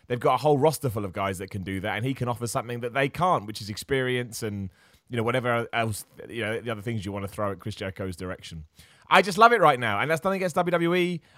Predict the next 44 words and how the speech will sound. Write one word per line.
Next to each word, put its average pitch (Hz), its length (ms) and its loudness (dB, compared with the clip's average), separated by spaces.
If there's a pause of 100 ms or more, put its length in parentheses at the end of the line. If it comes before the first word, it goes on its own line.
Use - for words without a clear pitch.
I 123 80 0
thought 135 100 0
N 143 100 0
X 139 120 -2
T 165 160 0
was 147 160 -2
great. 147 420 4 (320)
Um, 117 440 2
you 135 60 -4
know, 120 60 0
Raw 127 140 0
and 123 80 0
SmackDown 120 360 -2
have 123 140 0
their 117 160 2
own 113 100 0
issues, 123 340 -2
but 107 120 -6
we 113 60 -2
won't 113 220 -2
talk 113 180 -4
about 107 260 -2
that 101 180 -6
here. 104 280 -2 (280)
Overall, 151 580 6 (280)
you 170 100 0
know, 143 80 2
the 131 120 0
short 226 300 6
version 123 360 2
is 110 280 -2
Wednesday 143 440 2
nights 117 300 -2
are 117 140 2
absolutely 117 540 -4
excellent 131 400 -4
for 110 80 -4
pro 113 220 0
wrestling, 107 360 -2
and 101 80 -4
long 104 180 -4
may 98 140 -4
it 82 100 -8
continue. 85 440 -8